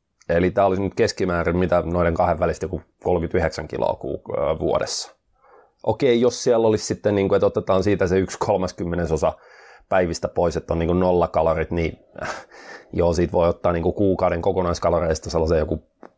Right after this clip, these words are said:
kaksituhatta viisisataa ehkä kulutukselta pois, mut se on edelleen varmaan kolmekymmentä kiloa vuodessa. Niin tää on aivan ylimitotettu, tää plussakaloreiden määrä. Kukaan ihminen maailmassa ei kasvata niinku kolmekymmentä kiloa lihasta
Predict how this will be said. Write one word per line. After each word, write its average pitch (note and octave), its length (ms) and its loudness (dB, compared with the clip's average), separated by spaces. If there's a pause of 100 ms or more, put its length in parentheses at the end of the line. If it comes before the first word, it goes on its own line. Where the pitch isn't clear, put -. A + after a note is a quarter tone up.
(120)
kaksituhatta - 600 -8
viisisataa E2 600 -2
ehkä - 160 -8
kulutukselta E2 580 -4
pois, E2+ 140 -4
mut E2+ 120 -2
se F#2 80 0
on F#2 80 6
edelleen F#2 340 2
varmaan E2+ 280 0
kolmekymmentä G2+ 380 -2
kiloa D2+ 240 -4
vuodessa. - 480 -2 (220)
Niin D#2+ 240 -6 (840)
tää A2+ 100 2
on A2 260 2
aivan A#2+ 440 2
ylimitotettu, F#2+ 880 0 (320)
tää E2 260 2 (340)
plussakaloreiden E2+ 720 0
määrä. E2+ 220 0 (140)
Kukaan C#3 360 2
ihminen A2 320 0
maailmassa F#2 460 2
ei F2+ 80 2
kasvata F2+ 380 -2
niinku E2 300 -4
kolmekymmentä E2 800 -2
kiloa D#2 280 2
lihasta D#2+ 440 -2